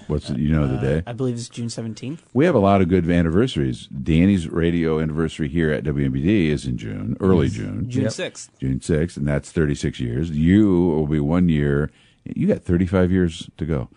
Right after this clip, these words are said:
Speaker 1: Uh, you, uh,
Speaker 2: <laughs>
Speaker 1: uh,
Speaker 2: Great.
Speaker 1: have, uh, d-, and then our anniversary of our show, the Greg and Dan Show, is on the twentieth.
Speaker 2: Yes.
Speaker 1: And that'll be seventeen years.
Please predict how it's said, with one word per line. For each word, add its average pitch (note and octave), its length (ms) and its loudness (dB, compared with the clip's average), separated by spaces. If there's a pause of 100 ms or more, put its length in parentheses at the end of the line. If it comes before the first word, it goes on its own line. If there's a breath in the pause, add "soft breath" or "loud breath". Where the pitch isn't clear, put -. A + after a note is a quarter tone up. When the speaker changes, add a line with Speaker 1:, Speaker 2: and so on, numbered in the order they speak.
(420 loud breath)
Speaker 1:
Uh, F2+ 160 2
you, G2+ 380 4
uh, - 20 -6
Speaker 2:
<laughs> - 20 -2
Speaker 1:
uh, G2 300 2
Speaker 2:
Great. F2+ 300 0
Speaker 1:
have, F2+ 340 2
uh, E2 320 0
d-, E2 300 -8
and F2+ 160 0
then F2+ 160 6
our E2 320 2
anniversary F2+ 480 2
of C#2+ 120 0
our C2+ 120 0
show, C#2+ 720 -2 (280)
the - 80 -10
Greg D2+ 180 0
and D2 80 -2
Dan D3+ 160 0
Show, D2 220 -4
is C2+ 160 -6
on C2 300 -6
the D2 100 -6
twentieth. - 500 -6
Speaker 2:
Yes. - 360 -14
Speaker 1:
And C#2 120 -4
that'll C#2+ 140 -2
be C2+ 80 -6
seventeen C#2 480 -6
years. - 260 -14